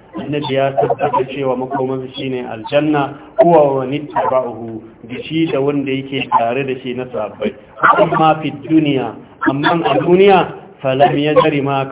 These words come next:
kana ya'ulu ilayhi amruhu. Annabi bai san makoman al'amarinsa ba, amru mushrikai Quraishin da kuma yanayin mushrikai na Quraishawa, bai san ila ma za ina za su koma ba.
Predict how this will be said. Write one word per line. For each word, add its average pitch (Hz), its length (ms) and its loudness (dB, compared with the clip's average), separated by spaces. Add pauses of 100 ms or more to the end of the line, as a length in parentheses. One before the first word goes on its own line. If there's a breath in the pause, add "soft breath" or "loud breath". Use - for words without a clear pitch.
kana 147 240 4
ya'ulu 135 560 -4
ilayhi 127 400 -4
amruhu. 110 600 -8 (200 loud breath)
Annabi 143 320 -2
bai 127 220 -4
san 156 240 -2
makoman 156 720 2
al'amarinsa 131 800 2
ba, 151 400 4 (260)
amru 156 220 0
mushrikai 139 800 -2
Quraishin 143 880 -4
da - 80 6
kuma 147 320 0
yanayin 151 480 2
mushrikai 127 580 -6
na 127 140 -4
Quraishawa, 156 1040 2
bai 127 240 0
san 156 260 0
ila 139 380 0
ma 143 260 -2
za 143 240 0
ina 131 320 -6
za 131 180 -2
su 123 140 -12
koma 120 320 -6
ba. 104 140 -6